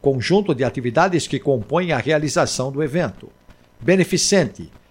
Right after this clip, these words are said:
evento sem fins lucrativos em prol de uma causa ou projeto para angariar apoio ou recursos destinados a pessoas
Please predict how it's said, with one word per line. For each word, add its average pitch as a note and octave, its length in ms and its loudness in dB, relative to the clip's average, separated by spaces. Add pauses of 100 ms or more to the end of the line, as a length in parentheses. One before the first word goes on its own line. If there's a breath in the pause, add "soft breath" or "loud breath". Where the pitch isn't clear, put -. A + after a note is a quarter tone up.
(120)
evento D3 500 4
sem C#3 240 -2
fins C3 280 -4
lucrativos C3+ 760 -2
em C3 140 -4
prol C3+ 280 0
de G#2 100 -6
uma C3 180 -4
causa E3+ 480 0
ou B2+ 80 -4
projeto E3 760 2 (220 loud breath)
para E3+ 260 6
angariar D#3+ 600 4
apoio F#3 480 2
ou F#3 100 6
recursos F3+ 600 -2
destinados B2+ 680 -4
a B2 80 -2
pessoas F3 880 2